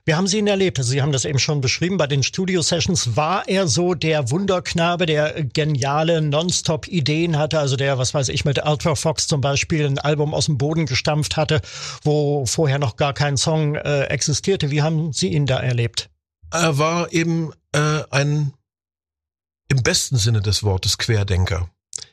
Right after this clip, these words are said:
Speaker 2: Ähm, er war technisch überhaupt nicht begabt. Er brauchte tatsächlich immer einen Toningenieur, der das alles umgesetzt hat,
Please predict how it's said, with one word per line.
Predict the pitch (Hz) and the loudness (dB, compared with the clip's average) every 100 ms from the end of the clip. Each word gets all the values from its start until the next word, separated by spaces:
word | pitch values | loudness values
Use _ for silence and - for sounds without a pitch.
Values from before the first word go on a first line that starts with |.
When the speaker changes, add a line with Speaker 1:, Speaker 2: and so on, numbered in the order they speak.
| _ _ _ _ _ _ - | _ _ _ _ _ _ -2
Speaker 2:
Ähm, | 113 110 110 113 - | 0 2 0 -2 -2
er | 113 | 0
war | 127 | 2
technisch | - 170 175 - | 0 0 -2 0
überhaupt | 147 160 - | 0 -2 -2
nicht | 170 | -2
begabt. | 160 127 123 - | 0 0 0 -2
Er | 110 | -2
brauchte | 110 127 131 | 0 0 0
tatsächlich | 120 123 147 139 117 | 0 0 0 0 0
immer | 139 131 | 0 0
einen | - 120 120 - 113 | 2 2 0 -2 -2
Toningenieur, | 123 147 139 135 135 | -2 0 0 2 2
der | 127 | 0
das | 123 104 | 0 0
alles | 117 - | 0 0
umgesetzt | 208 185 107 95 - 107 | 0 0 2 0 0 -2
hat, | 107 | -4